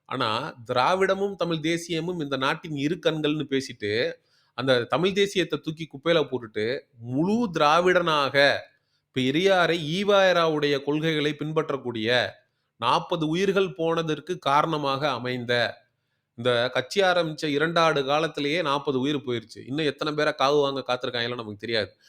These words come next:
அப்படிப்பட்ட நபருக்கு சொம்படிச்சுக்கிட்டு, கூஜா தூக்கிக்கிட்டு, சமூக ஊடகங்கள்ல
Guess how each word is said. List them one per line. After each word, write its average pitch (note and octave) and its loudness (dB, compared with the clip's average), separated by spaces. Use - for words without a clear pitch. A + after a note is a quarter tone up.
அப்படிப்பட்ட G3 -2
நபருக்கு D#3+ -2
சொம்படிச்சுக்கிட்டு, D3+ -2
கூஜா F3 2
தூக்கிக்கிட்டு, B2+ -4
சமூக D3+ -2
ஊடகங்கள்ல C3 0